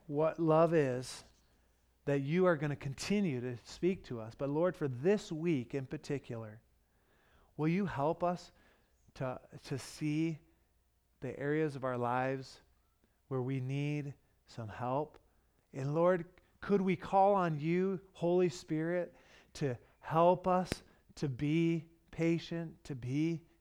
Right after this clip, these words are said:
kind in these circumstances? And God, I just pray that you would help us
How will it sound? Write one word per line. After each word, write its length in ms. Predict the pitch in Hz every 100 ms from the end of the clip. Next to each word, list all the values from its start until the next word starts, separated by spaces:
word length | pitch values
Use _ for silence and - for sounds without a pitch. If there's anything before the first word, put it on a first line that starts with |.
| _
kind 600 | - 143 135 143 147 151 _ _ _ _ _ _ -
in 160 | 127 120
these 200 | 135 135
circumstances? 960 | - 139 151 139 - 143 143 151 147 - _ _ _ _ _ _ _ -
And 100 | 123
God, 220 | 143 143
I 120 | 143
just 220 | 143 131
pray 420 | - 151 139 117 - _ _ -
that 80 | 127
you 200 | 135 143
would 120 | 127
help 380 | - 143 143 123
us 240 | 113